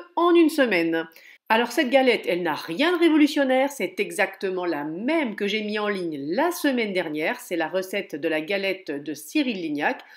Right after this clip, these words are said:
sauf que j'ai décidé de lui donner un design un petit peu différent, je vous explique comment le réaliser.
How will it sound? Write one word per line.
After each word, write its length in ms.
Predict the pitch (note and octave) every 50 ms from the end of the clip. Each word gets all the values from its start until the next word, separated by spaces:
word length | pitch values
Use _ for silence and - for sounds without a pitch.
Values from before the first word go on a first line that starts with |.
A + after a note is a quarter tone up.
| - - - _
sauf 260 | - - E4 F4+ E4+
que 120 | - C4 B3+
j'ai 100 | A3 G#3
décidé 380 | G#3 A3 - G#3 F3 F#3+ B3+
de 60 | C4 C#4+
lui 120 | A3 G3+
donner 400 | F3 G#3 G#3 G#3 G3+ G3+ - -
un 160 | - E4+ F#4 E4
design 480 | D#4+ D4+ C4+ A3 G#3 F#3 F3 E3+ E3+ - -
un 140 | - F#4+ G4+
petit 160 | G4 - E4+ D#4+
peu 140 | - B3+
différent, 540 | A3+ F#3 G3 - - E3 D3+ E3 G3+ B3+ C4+ -
je 140 | G3 F#3+
vous 180 | F3+ D#3+ E3 D#3+
explique 400 | G3+ G3 - - - F4+ F#4 F#4
comment 320 | - B3+ B3 C#4 E4+ F4+ - B3
le 180 | A3+ A3 C#4+
réaliser. 640 | E4+ E4 E4 D#4 D4 C4 B3+ G#3+ E3 D#3 C#3 -